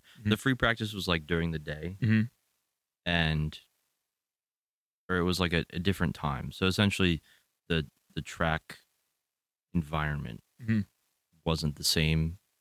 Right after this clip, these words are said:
Speaker 2: as qualifying.
Speaker 1: Yeah, it changes so easily.
Speaker 2: So without having that same environment,
Speaker 1: Mm-hmm.
Speaker 2: everything on the car and the way that the tires react, temperature,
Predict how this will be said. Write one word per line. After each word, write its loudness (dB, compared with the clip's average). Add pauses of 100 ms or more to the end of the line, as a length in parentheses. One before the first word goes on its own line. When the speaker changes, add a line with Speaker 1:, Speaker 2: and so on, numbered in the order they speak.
(100)
Speaker 2:
as -4
qualifying. -2
Speaker 1:
Yeah, 4
it 0
changes 2
so 2
easily. 2
Speaker 2:
So 0
without 2
having -2
that -2 (200)
same 2
environment, 0 (100)
Speaker 1:
Mm-hmm. 4 (580)
Speaker 2:
everything 0
on 0
the -4
car -4 (300)
and 0
the 0
way -4
that -4
the -14
tires -4
react, -6 (400)
temperature, -4